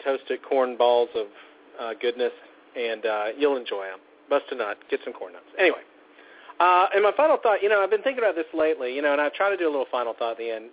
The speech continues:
Uh, this is usually probably when most of the people tune out. But, you know, last week we talked about why Big Brother sixteen was boring, and, you know, we talked about who's the better player, Will or, or Dan. I think now is a good time to talk about, with this American Alliance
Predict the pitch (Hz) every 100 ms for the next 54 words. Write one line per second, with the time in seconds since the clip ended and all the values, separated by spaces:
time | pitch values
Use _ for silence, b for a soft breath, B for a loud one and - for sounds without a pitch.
0 | 139 123 127 - 127 123 - 120 113 110
1 | 110 - 113 113 - - 110 107 - -
2 | 143 - _ _ _ b b b b b
3 | b b _ _ _ _ _ _ - 240
4 | 190 190 190 185 185 170 170 156 156 156
5 | 139 135 139 143 139 135 127 135 127 -
6 | 135 127 120 - 117 117 113 113 110 110
7 | 117 117 107 110 113 117 127 123 - 120
8 | 117 113 120 - 127 135 131 123 123 -
9 | 117 117 110 110 113 110 107 107 117 -
10 | 104 - 113 110 107 110 - B B B
11 | B B - 185 285 240 196 196 202 -
12 | 165 180 - 165 156 160 151 156 151 139
13 | 131 127 143 156 139 139 139 143